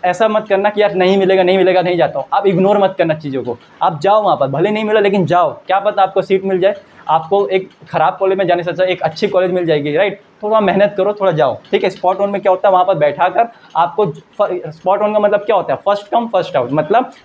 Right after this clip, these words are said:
जो पहले आएगा उसको वहाँ पर फर्स्ट come first serve बोलेंगे, sorry, जो पहले आएगा उसको पहले मिलेगा। तो पहले जल-, एकदम आपको यहाँ पर देख लेना, स्पॉट वन कम होगा, पहले से एकदम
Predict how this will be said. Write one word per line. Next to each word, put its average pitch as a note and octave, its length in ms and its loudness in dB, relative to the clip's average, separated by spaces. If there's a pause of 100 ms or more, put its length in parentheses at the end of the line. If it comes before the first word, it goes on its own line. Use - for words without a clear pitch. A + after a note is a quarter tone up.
जो G3 140 2
पहले G3+ 360 0
आएगा G#3+ 240 2
उसको G3 300 0
वहाँ F3 160 4
पर G3+ 100 0
फर्स्ट G#3 360 -2
come A#3 140 -2
first G#3+ 220 -2
serve F#3 200 2
बोलेंगे, C3+ 340 -4
sorry, D#3+ 320 0 (240)
जो F#3+ 100 2
पहले F#3+ 300 0
आएगा G#3 200 4
उसको F#3+ 260 0
पहले E3 280 0
मिलेगा। A#2+ 340 2
तो A3 180 0
पहले G3+ 440 2
जल-, E3+ 400 -2
एकदम G3 280 0
आपको F3+ 220 0
यहाँ G3+ 140 2
पर G#3 100 -2
देख F3+ 240 0
लेना, F3+ 160 -2
स्पॉट E3+ 280 0
वन F3 60 -2
कम E3+ 180 0
होगा, F#3 140 2
पहले F3+ 280 -2
से F#3 100 -4
एकदम F#3 220 -2